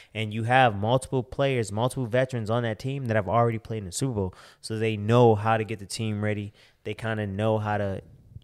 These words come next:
you know, rally the troops is what I'm saying. So if you look on both sides, on both teams, there's a lot of Super Bowl experience in there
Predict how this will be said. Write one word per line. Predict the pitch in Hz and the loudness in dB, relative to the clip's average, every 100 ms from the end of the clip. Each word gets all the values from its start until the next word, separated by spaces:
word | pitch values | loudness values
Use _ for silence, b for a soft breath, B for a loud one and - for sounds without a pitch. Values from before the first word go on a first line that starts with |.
| _ _ _ | _ _ _
you | 139 | -2
know, | 135 | 0
rally | 117 120 117 | 4 2 2
the | 101 | -2
troops | - 131 107 - | -8 -8 -8 -10
is | 95 | -10
what | 98 | -8
I'm | 95 | -6
saying. | 117 104 - B - | -4 -6 -8 B -6
So | 120 | -4
if | 107 | -2
you | 117 | 0
look | 139 143 | 0 0
on | 131 110 | -2 0
both | 120 127 - | 2 2 0
sides, | 117 117 110 - - _ - _ _ _ _ _ _ _ _ _ _ | 0 0 0 -4 -16 _ -20 _ _ _ _ _ _ _ _ _ _
on | 113 107 | -4 2
both | 98 120 - | 4 4 2
teams, | 139 139 123 107 - - | -2 0 0 -4 -8 -6
there's | 110 110 101 | -2 -2 -2
a | |
lot | 104 107 | -2 -2
of | 95 | -2
Super | - 104 | -8 -8
Bowl | 95 90 | -8 -10
experience | - 113 104 90 | -10 -8 -8 -10
in | 104 | -16
there | 110 107 | -18 -20